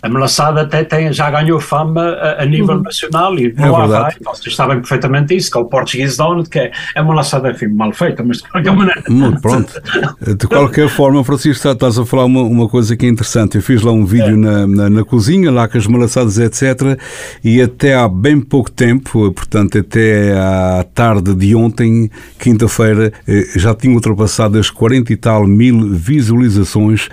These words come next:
Speaker 3: eh, só aquela conversa tive com as senhoras malaçadas, com o Sr. Eduardo Câmara, foi um dos vídeos bem vistos, não é? Também fiz uma aqui em New Bedford, com o senhor Manuel Azevedo a fazer os cestos de vinhos, não é? Também
Speaker 1: Ah,
Speaker 3: teve
Speaker 1: ok.
Speaker 3: uma,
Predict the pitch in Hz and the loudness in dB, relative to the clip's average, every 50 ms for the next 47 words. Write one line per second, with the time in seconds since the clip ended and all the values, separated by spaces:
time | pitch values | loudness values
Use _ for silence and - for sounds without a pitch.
0 | - - 104 90 - - 123 117 - - 120 113 107 - 113 110 95 117 107 87 | -4 -2 -2 -2 0 0 0 0 2 2 2 2 2 2 0 2 2 2 0 0
1 | - 107 92 - 117 110 - - - 113 107 98 - - 123 113 107 104 95 107 | 0 -2 -2 0 0 0 0 0 0 0 0 0 0 0 0 2 2 2 2 2
2 | 110 120 127 120 - - 165 156 135 131 104 - - 120 104 - 120 104 104 107 | 2 2 0 0 0 -2 -2 0 0 0 -2 0 -2 -2 -2 0 0 0 2 2
3 | 104 98 - - 123 113 117 117 120 120 117 - - 120 - - - 131 139 143 | 0 0 -2 -2 0 2 2 2 2 0 -2 -4 -4 -6 -4 0 2 2 4 4
4 | 139 143 123 107 127 160 151 139 151 135 110 123 151 147 135 170 180 151 - - | 4 4 2 2 2 0 0 2 2 2 2 2 2 2 2 0 0 -2 -2 -2
5 | - 92 87 101 127 131 - - 120 120 110 - - 135 120 101 117 120 120 117 | 0 0 2 0 0 -2 0 0 2 2 2 2 2 0 2 2 2 2 2 2
6 | 110 104 - - 123 120 120 120 107 98 113 120 123 117 - - - 147 139 131 | 2 0 0 0 2 4 4 4 2 2 2 0 0 -2 -4 -4 -2 -2 -2 -2
7 | - - - 127 117 104 - - 120 120 120 117 113 107 107 107 104 107 110 113 | -6 -4 0 0 2 2 0 0 2 4 4 4 4 2 2 2 4 4 4 4
8 | 113 110 107 110 98 82 87 95 113 110 107 90 98 95 - - 107 87 87 107 | 2 2 2 0 0 0 -2 0 2 2 2 2 0 0 0 0 0 0 2 2
9 | 104 98 101 92 - - - - 120 113 101 - - - 101 87 90 90 95 120 | 2 2 2 0 -2 -4 -4 -2 0 0 0 0 -2 -2 0 0 2 2 2 4
10 | 139 156 165 139 110 113 107 107 120 135 - - - 110 107 120 120 117 113 - | 4 4 2 2 2 2 0 0 0 -2 -4 -2 0 2 4 4 2 2 2 0
11 | 127 110 98 107 110 110 110 107 107 104 101 | 0 2 2 2 2 2 2 2 2 2 2